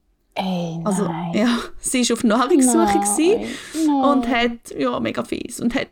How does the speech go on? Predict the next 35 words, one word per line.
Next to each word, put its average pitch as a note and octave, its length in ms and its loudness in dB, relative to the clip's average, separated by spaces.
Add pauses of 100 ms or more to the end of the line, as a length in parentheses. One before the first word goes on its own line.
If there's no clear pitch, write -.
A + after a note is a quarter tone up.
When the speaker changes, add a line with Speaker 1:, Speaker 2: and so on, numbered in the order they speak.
Speaker 2:
die - 140 0
aus A#3 100 -2
dem A#3+ 100 0
Erdloch C4 500 0
rausgebuddelt - 800 -2
und, G#3+ 340 2 (420)
Speaker 1:
Mm. C#4 600 4
Speaker 2:
ja, G3 360 0
auf - 160 -4
eine G#3 100 -4
brutale G3 540 0
Art G3+ 220 -2
und G3+ 80 -2
Weise G3 220 0
umgebracht. - 760 -10 (1160)
Gell, A#3+ 180 0
mega A#3+ 240 2
schlimm. G#3+ 840 0
Speaker 1:
Mm. - 20 -8
Speaker 2:
Vor G#3 140 -2
allem, B3+ 200 2
jetzt, - 220 -2
wenn A#3 180 0
du A3 60 4
so A#3 120 6
Speaker 1:
Mega. B3+ 120 0
Speaker 2:
denkst, G#3+ 280 4 (220)
jetzt, A3+ 220 0
jetzt A#3 160 -2
hast A3+ 120 0
du - 40 0
ja G#3+ 40 2
das G#3 100 -8
Foto A#3 320 2
gesehen, C4 420 0